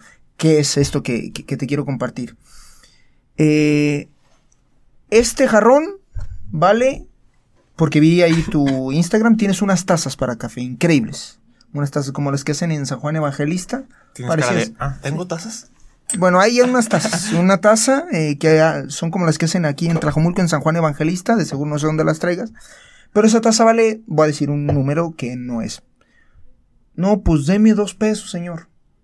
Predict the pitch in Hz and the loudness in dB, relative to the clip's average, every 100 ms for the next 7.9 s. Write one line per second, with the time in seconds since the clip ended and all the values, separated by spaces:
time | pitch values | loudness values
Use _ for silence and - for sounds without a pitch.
0 | _ _ _ _ _ _ _ _ 139 156 | _ _ _ _ _ _ _ _ -4 -2
1 | 160 - - 220 - 180 170 160 190 196 | -4 -8 -10 -8 -6 -4 -2 -2 -2 -4
2 | 196 190 240 277 190 165 151 147 151 180 | -4 -2 -2 -2 -4 -4 -4 -6 -6 -8
3 | - _ _ - - 151 147 180 196 220 | -14 _ _ -20 -8 -4 -2 -2 2 4
4 | 226 170 - 175 170 160 147 - 156 135 | 4 2 -2 -6 -4 -6 -8 -8 -8 -6
5 | 139 135 147 220 220 269 214 147 139 165 | -6 -8 -4 -4 -4 -4 -4 -4 -4 -4
6 | 202 220 - _ - 135 131 131 151 202 | -4 -8 -10 _ -8 -8 -8 -6 -4 -2
7 | 240 135 127 139 120 110 120 127 | -4 -4 -4 -6 -10 -10 -12 -14